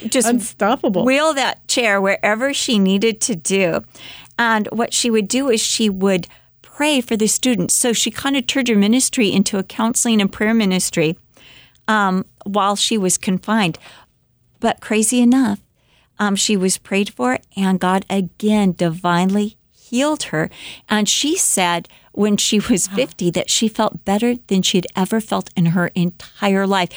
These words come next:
Speaker 1: had more energy than she had ever, ever had in her entire life.
Speaker 2: It's amazing.
Speaker 1: Is that crazy?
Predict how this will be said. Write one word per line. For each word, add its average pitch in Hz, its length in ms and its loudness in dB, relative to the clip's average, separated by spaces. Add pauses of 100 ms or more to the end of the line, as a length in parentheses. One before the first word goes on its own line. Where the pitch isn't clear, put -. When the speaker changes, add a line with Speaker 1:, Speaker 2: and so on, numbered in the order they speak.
(180)
Speaker 1:
had 185 220 -2
more 202 400 2
energy 226 460 0
than 175 220 0
she - 220 2
had 175 160 0 (220)
ever, 190 460 0 (100)
ever 185 280 0
had 160 420 -4
in 180 100 0
her 165 80 0
entire 170 440 -2
life. 170 260 -2 (160)
Speaker 2:
It's - 80 -12
amazing. 196 960 2
Speaker 1:
Is - 80 -10
that - 140 -4
crazy? 196 380 -4